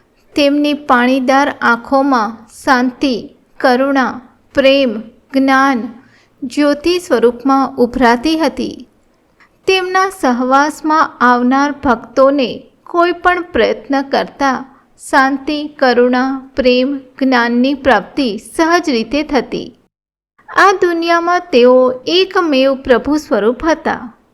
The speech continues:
નિરાકાર તત્વ સાકાર થઈને સગુણ રૂપે માનવાકાર ધારણ કરી નેત્રો સામે જોવા મળવાથી હું આનંદથી ભાવ વિભોર થયો. શ્રીપાદના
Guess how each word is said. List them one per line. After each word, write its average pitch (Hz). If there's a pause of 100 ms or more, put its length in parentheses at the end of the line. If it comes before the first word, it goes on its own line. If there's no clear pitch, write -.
(540)
નિરાકાર 320 (100)
તત્વ 277
સાકાર 262
થઈને 240 (460)
સગુણ 370 (140)
રૂપે 294
માનવાકાર 277 (100)
ધારણ 247
કરી 254 (240)
નેત્રો 330
સામે 269
જોવા 240
મળવાથી 233 (380)
હું 359
આનંદથી 285
ભાવ 262
વિભોર 247
થયો. 226 (1040)
શ્રીપાદના 294